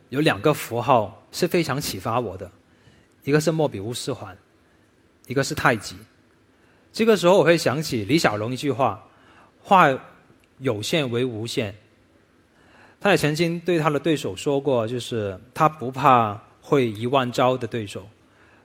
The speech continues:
他怕一个一招练一万次的对手。”我觉得这种是跟艺术的哲学是很相通的。在这个变化里面，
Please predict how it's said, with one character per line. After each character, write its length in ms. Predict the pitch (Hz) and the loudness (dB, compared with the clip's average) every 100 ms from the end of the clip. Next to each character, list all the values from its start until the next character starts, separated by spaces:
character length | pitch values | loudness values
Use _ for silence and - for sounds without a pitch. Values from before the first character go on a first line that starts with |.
| - | -2
他 140 | 147 | -2
怕 340 | 139 151 139 123 | 4 6 6 4
一 160 | 113 | -4
个 320 | 117 123 104 - - - | -2 -2 -2 -8 -20 -8
一 100 | 156 | -2
招 400 | 156 139 139 139 - 151 | 4 6 6 0 -10 -2
练 140 | 143 113 | -2 -2
一 80 | 117 | -4
万 240 | 131 135 123 | 0 0 -2
次 240 | - 135 | -4 -4
的 100 | 110 | -2
对 160 | 120 104 | -4 -8
手。” 240 | - - - _ _ - - | -10 -16 -20 _ _ -14 -2
我 100 | 160 | 2
觉 60 | |
得 80 | 185 | 2
这 160 | 202 175 | 2 2
种 240 | 135 110 | 0 -2
是 220 | - 156 | -2 -2
跟 440 | 139 135 135 135 - - | 2 2 0 -6 -12 -6
艺 120 | 156 | -6
术 220 | 147 147 | -2 -2
的 80 | 123 | -2
哲 240 | - 101 | -4 -6
学 220 | 117 123 113 | -4 -4 -4
是 160 | 143 | -4
很 180 | 110 98 | -6 -4
相 240 | 135 131 | -2 -2
通 220 | 131 131 135 | -4 -6 -4
的。 180 | 101 - _ _ _ _ - _ _ _ | -4 -6 _ _ _ _ -20 _ _ _
在 160 | 175 165 | 2 4
这 100 | 160 | 2
个 80 | |
变 200 | 156 151 | 2 2
化 180 | 131 151 | 4 2
里 100 | 113 | 2
面， 320 | 101 117 104 | -2 -6 -6